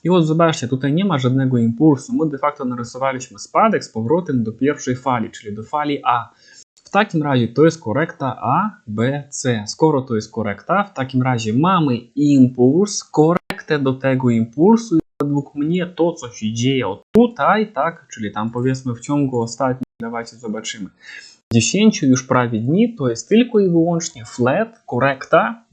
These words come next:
tego impulsu, więc rysować gł-, głębsze zejście według mnie my całkiem możemy i to może się realizować nawet w ciągu najbliższych kilku dni. Więc, em, ja uważam, że jednak ten ruch boczny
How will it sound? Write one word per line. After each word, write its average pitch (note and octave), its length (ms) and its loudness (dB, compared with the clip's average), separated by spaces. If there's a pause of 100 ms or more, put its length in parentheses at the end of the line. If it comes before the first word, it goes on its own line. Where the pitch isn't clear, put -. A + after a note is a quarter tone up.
(100)
tego D3+ 320 0
impulsu, B2 640 0
więc B2+ 360 -2 (560)
rysować C3+ 380 0
gł-, B2+ 260 0
głębsze C#3+ 520 4
zejście D#3+ 460 2
według B2+ 280 -4
mnie E3 220 -10
my C3+ 100 -12
całkiem C3+ 400 -8
możemy F3 420 -2 (460)
i E3 200 4
to D3 180 2
może C3 240 2
się B2 160 -4
realizować A#2+ 580 0
nawet A#2+ 280 -2
w - 40 -20
ciągu A#2+ 280 -8
najbliższych A2+ 520 -8
kilku A2+ 340 -6
dni. C3+ 340 -2 (300)
Więc, C#3+ 540 -2
em, C#3 520 2
ja D#3+ 220 4
uważam, F3 640 2
że B2 160 -2
jednak D3+ 440 0
ten F3 240 0
ruch E3+ 180 -2
boczny C#3 340 0